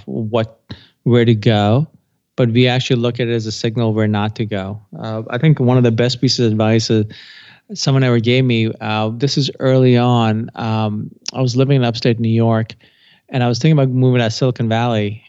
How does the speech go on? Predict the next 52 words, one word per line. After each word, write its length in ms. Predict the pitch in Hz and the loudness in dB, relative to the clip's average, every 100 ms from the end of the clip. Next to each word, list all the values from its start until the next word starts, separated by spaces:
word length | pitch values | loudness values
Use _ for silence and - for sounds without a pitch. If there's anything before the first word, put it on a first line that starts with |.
| 233 | -16
and, 380 | - 110 110 107 | -8 -4 -2 0
um, 460 | 107 104 101 104 110 | 0 0 -2 -2 -4
the 260 | 165 - 117 | -6 -4 -2
dot-com 380 | 117 113 127 117 | -2 -2 0 2
boom 160 | 135 | 4
was 140 | 131 110 | 2 0
having, 400 | 104 101 107 113 | -2 -2 -4 -4
happening, 400 | 110 110 113 107 | -6 -4 -2 -2
but 100 | 110 | -2
I 60 | |
had 220 | 117 110 | -2 -4
barely 340 | - 151 175 151 | 0 2 2 0
any 160 | 120 | -2
money. 460 | 113 107 104 107 113 - - _ _ - | -4 -4 -4 -6 -8 -14 -20 _ _ -6
And 120 | 120 | -4
it 40 | |
was 160 | 117 110 | -4 -4
like, 140 | 120 | -4
I 60 | 120 | -2
would 100 | 127 | -2
have 80 | 123 | 2
used 240 | 139 127 | 2 2
up 140 | 123 123 | -2 0
all 140 | 123 | 0
my 160 | 131 123 | 2 2
money, 540 | 113 107 107 110 117 | 2 0 0 -2 -6
uh, 160 | - 107 | -4 -4
to 100 | 113 | -2
go 220 | 110 120 | 2 2
there, 220 | 117 110 107 | 4 2 2
not 240 | 117 117 | -2 -2
knowing, 440 | 120 120 117 113 110 _ _ - | -2 0 0 -2 -8 _ _ -4
not 220 | 135 131 | -2 0
being 180 | 139 135 | 2 2
completely 400 | 135 175 190 131 | 0 2 0 0
unqualified 600 | 120 117 127 127 107 101 | -2 -2 -2 -2 -4 -6
to 80 | 107 | -6
work 220 | 110 104 | -6 -6
in 80 | 101 | -8
a 40 | |
startup. 500 | - 113 107 98 - | -4 -4 -4 -6 -8
And 180 | 117 113 | -6 -2
by, 180 | 117 117 | -2 -2
back 280 | 117 151 | -4 -4
then, 120 | 156 123 | -2 -4
startups 320 | - 120 - | -2 -4 -4
were 120 | 117 | -6
a 40 | |
brand 280 | 104 113 110 | -4 -4 -2
new 140 | 107 104 | -2 -4
thing. 440 | 107 110 104 107 - - _ _ _ 123 | -2 0 0 -4 -10 -20 _ _ _ -4
Um, 400 | 113 110 104 | -2 -2 -4